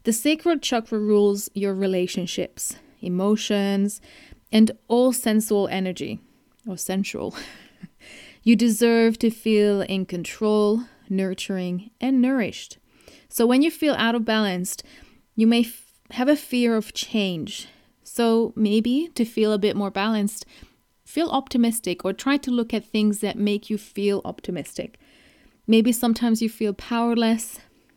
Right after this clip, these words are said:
So instead of wanting to feel strong power in your body, think about abundance that you can somewhat experience. Maybe you have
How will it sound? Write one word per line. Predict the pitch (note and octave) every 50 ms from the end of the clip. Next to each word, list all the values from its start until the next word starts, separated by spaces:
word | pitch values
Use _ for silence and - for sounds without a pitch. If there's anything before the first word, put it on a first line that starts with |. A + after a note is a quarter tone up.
| _ _
So | - - - A#3+ A#3+ A#3 A#3 A3+ A3+ - _ _ _ _ _ _ _ _ _ _ _ _ _ _ _ _ - - - _ _ _ _ _
instead | - A3+ A#3 B3 A#3 A#3+ - B3 A#3
of | A#3+ A#3 G3+ - - -
wanting | - F#3 F#3 G#3 A3 A3 - A3 A3
to | A3+ A3
feel | G#3+ - A3+ G#3+ G#3+ G#3+ G#3+ - - - - - - - _ _
strong | - - - - A#3+ A#3+ A#3+ B3 A#3
power | A#3 A#3 A3+ A#3 A#3 A#3 A3+
in | A3
your | G#3+ G#3+ G#3
body, | A3 A3 G#3+ G#3 G3+
think | - - - - C#4+ D4+ -
about | F4 F4+ - C#4+ B3+ - -
abundance | - G#3+ F3+ - G#3 G3+ G#3 G#3 G3+ F#3+ E3 - - - - - - - _ _ _ - - _ _ _ _ _ -
that | G#3+ G#3 G3 - - _ _ _ _ _ _ _ -
you | G#3+ G#3+
can | G#3+ - A3+ G#3 G3+ G#3 A3 A3 - - _ _
somewhat | - - - - B3 A#3+ A#3+ A#3+ A#3+ A#3 - - - - -
experience. | G#3+ G#3 - - - G3+ F#3+ G3 G3 F#3+ F#3 D#3+ - - A3 - - - - _ _ _ _ _ _ _ _ _ _ _ _ _ _ _ _ _ _ _ _
Maybe | - G#3+ G#3+ G#3+ A3 G#3 A3 G#3+ A3+ C4 C#4+ - _ - - - - _ _ _ _
you | - A3 G#3
have | G3 A3+ G#3+ G#3 G#3 G#3 G#3 G#3+